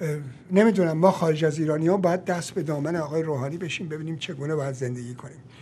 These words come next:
اجازه بدین با هم بریم به صحبت‌های، اه، آقای دکتر رضا تقی‌زاده در انگلستان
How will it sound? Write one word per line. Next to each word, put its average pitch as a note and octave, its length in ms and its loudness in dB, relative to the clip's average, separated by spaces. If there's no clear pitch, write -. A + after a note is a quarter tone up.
اجازه A3+ 300 8
بدین A3 260 -2
با F3+ 80 0
هم F3+ 200 -4
بریم G3 240 -2
به F#3 200 0
صحبت‌های، E3 680 2
اه، D3+ 760 -8
آقای D#3 480 0
دکتر E3 340 0
رضا D3 380 2
تقی‌زاده C#3+ 840 -2
در C#3+ 240 -2
انگلستان C3+ 720 -2